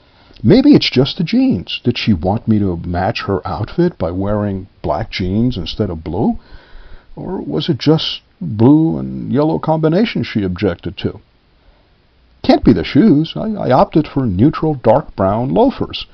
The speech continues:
Now, if I'd put on the black jeans with the brown shoes, maybe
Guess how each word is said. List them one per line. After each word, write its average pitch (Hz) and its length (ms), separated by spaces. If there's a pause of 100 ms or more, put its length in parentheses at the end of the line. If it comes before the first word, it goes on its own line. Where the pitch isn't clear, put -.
(540)
Now, 127 340
if 104 140
I'd - 280
put 135 280
on 98 380
the 85 100
black 90 420
jeans 139 640
with 90 140
the 90 80
brown 82 440
shoes, 151 680
maybe 90 500